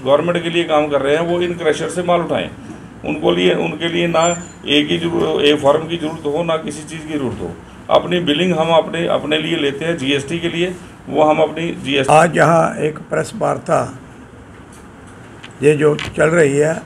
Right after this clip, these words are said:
Speaker 2: एक तो आप प्रेस वालों का भी शुक्रिया, time to time आप लोग,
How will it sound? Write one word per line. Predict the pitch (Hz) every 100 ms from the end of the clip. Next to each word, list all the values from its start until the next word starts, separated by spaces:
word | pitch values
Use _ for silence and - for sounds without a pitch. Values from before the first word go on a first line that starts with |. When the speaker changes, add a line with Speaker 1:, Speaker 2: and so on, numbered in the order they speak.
| - - - - - - - - - - - - - - - - -
Speaker 2:
एक | 147 143
तो | 165
आप | 156 147 147
प्रेस | - 156 -
वालों | 156 170
का | 156 165
भी | 165
शुक्रिया, | 135 131 156 165 160 - - - - - - - -
time | 156 160
to | 170
time | 160 151 160
आप | 156 156
लोग, | 160 156 151